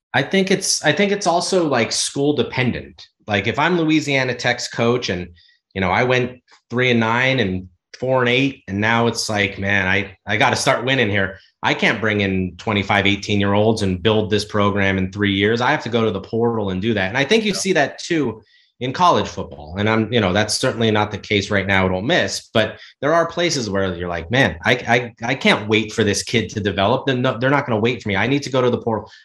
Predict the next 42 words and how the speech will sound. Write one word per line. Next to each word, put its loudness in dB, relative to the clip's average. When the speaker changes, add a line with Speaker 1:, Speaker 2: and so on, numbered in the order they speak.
Speaker 1:
I 2
think -2
that 0
is 0
part 0
of -2
it -2
too. 0
Coaches -4
go, 0
"I 0
need 0
to -8
get -4
veteran 0
guys 0
on -2
this -4
team, -2
and -2
the -2
way 0
to 2
do 0
that 2
is -4
through -6
the -8
portal. -2
And -2
I 0
can 0
sort 2
of 0
sacrifice -2
maybe 2
taking 2
a 2
high 2
school 0
kid 0
that -2